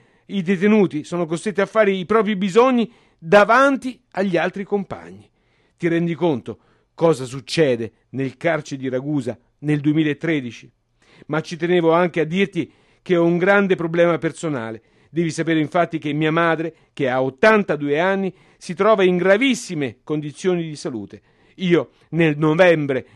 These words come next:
del duemiladodici ho fatto un'istanza al magistrato di sorveglianza per chiedere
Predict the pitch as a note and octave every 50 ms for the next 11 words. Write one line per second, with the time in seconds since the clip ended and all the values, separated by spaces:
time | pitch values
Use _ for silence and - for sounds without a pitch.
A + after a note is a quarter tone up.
0 | A2 G2+ - C3 D#3 D3+ D3 D3+ D3+ D#3+ E3 D3+ D3 C#3+ F#3+ F#3+ F3 D#3+ C#3 -
1 | D#3+ C#3+ - - G3 F#3+ - - F3 E3+ D#3+ - - A3 G#3+ G#3+ G#3 - G3 E3
2 | - - E3+ E3 D#3+ D3 - - A3 A3+ G#3+ G3+ G3 F#3+ F3+ F3 F3 - - B3
3 | G#3+ D#3+ G#3 G#3+ F#3 G3 G#3 G#3+ A#3 B3+ C4+ C#4 - B3+ G#3 - - D#3+ - E3+
4 | D#3+ - - G3+ F#3+ F#3+ F#3+ - A#3 C4+ C4+ C#4 C#4+ C4 A#3 F#3 - -